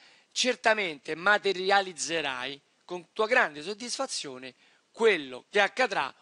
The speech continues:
nel momento in cui premerai il tasto per la prima accensione.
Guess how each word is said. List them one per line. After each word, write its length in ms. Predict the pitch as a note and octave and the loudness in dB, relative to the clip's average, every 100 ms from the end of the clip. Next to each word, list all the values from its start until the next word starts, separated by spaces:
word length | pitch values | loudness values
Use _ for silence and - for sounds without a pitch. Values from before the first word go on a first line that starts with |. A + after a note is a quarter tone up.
| _ _ | _ _
nel 160 | D#3+ D#3+ | -8 -6
momento 400 | G3 D#3+ A#2+ G3+ | -6 -8 -10 -16
in 60 | |
cui 300 | - D3 C3 A#2+ _ _ _ | -14 -14 -14 -16 _ _ _
premerai 600 | C#3 C3+ F#3+ E3 B2 C#3 | -10 -2 0 0 -2 -6
il 120 | - | -2
tasto 440 | E3+ E3 - - | 0 0 -2 -6
per 160 | F#3 G3 | -2 0
la 140 | G3+ | 2
prima 240 | G3+ F#3 G3+ | 2 0 -4
accensione. 720 | G3 A3 G3 - B2+ G#2+ G2+ | -4 -6 -4 -4 -6 -16 -20